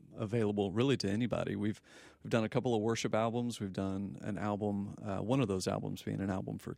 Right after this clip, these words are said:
kids and being able to teach kids, uh, just good, rich doctrine. Want to make those available to anybody who desires those. We also have a playlist,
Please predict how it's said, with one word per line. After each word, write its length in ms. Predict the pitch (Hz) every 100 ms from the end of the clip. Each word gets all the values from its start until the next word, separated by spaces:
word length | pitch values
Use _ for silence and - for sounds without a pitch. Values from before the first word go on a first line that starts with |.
| -
kids 500 | 139 131 123 120 -
and 160 | 73 - - _ _
being 160 | 110
able 120 | 101
to 80 | 98
teach 400 | 101 - 113 - - _ -
kids, 560 | 131 113 107 - - -
uh, 180 | - - - 113 - -
just 280 | - 117 -
good, 320 | 110 113 107
rich 340 | 110 - - -
doctrine. 520 | 107 101 - - 90
Want 100 | 98
to 60 | 98
make 160 | 98 -
those 280 | 104 104 - - - -
available 480 | 110 107 107 107 104
to 140 | 104
anybody 400 | 107 107 104 104
who 220 | 104 107 107
desires 560 | 110 104 107 101 101
those. 140 | 107 107
We 80 |
also 220 | 131 143 110
have 100 | 92
a 60 |
playlist, 680 | - - 117 127 139 160 -